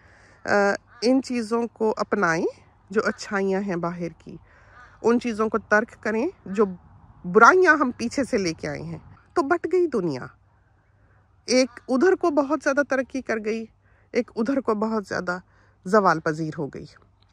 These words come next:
ये हो गया। तो बैलेंस होना चाहिए था, समझ होनी चाहिए थी, कहाँ क्या अपनाना, कहाँ क्या नहीं अपनाना। तो बेटी को जो हम बताते हैं, वो यही बताते हैं कि बेटा, ये जो तुम्हें ग्लैमर दिखता है ना, ये एक पैकेज में आता है,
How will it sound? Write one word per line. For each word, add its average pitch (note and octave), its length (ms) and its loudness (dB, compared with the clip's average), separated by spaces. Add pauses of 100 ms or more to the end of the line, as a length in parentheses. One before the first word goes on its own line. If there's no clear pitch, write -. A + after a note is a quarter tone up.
(240)
ये G#3+ 140 2
हो F3 180 -2
गया। C#3+ 200 -6
तो B3+ 340 0 (160)
बैलेंस G#3 640 2
होना A3+ 220 0
चाहिए F3 360 -8
था, G#3+ 180 0
समझ B3+ 380 -2
होनी G3+ 240 -2
चाहिए E3+ 320 -10
थी, B3+ 220 -10 (520)
कहाँ A3 260 2
क्या G3+ 160 0
अपनाना, F3 500 -2
कहाँ G#3+ 320 -6
क्या F3 200 -4
नहीं F#3 220 -4
अपनाना। F3+ 340 -2
तो F#3 140 -6
बेटी F3 340 -6
को B3 140 -8
जो B3 120 -6
हम A#3+ 140 -4
बताते G#3 400 -4
हैं, E4 100 -4 (440)
वो A#3+ 60 -4
यही B3+ 220 -2
बताते G#3+ 380 -6
हैं G3+ 140 -6
कि G3+ 80 -6
बेटा, G3 360 -4 (520)
ये G#3+ 100 0
जो G#3+ 140 0
तुम्हें G3 320 -2
ग्लैमर G#3 360 2
दिखता G3+ 360 -8
है G#3+ 120 -6
ना, A#3 100 -4
ये B3 140 -4
एक G#3+ 100 -8
पैकेज F#3+ 420 -4
में F#3 120 -6
आता - 260 -12
है, F3 140 -12